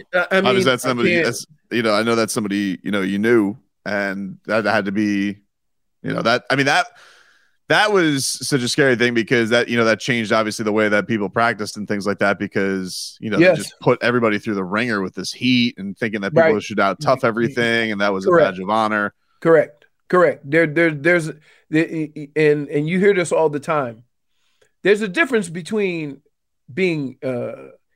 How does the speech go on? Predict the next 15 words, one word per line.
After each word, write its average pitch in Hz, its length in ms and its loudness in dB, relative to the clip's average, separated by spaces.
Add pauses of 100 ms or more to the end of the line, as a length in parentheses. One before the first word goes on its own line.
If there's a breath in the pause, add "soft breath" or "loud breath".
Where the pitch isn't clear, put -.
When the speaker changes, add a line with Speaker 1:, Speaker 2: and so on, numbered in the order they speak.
(220)
Speaker 1:
injured 156 560 -2
and 127 200 -6
being 120 300 -6 (220)
hurt, - 380 -14 (880)
right? - 320 0 (440)
If 165 200 -2
you're 135 160 2
hurt, 151 480 -2 (840)
you 131 140 -6
can, 123 260 -10 (180)
you 131 180 -6
can't 135 340 -6
play. - 480 -6 (540)
If 127 180 -2
you're 127 140 -14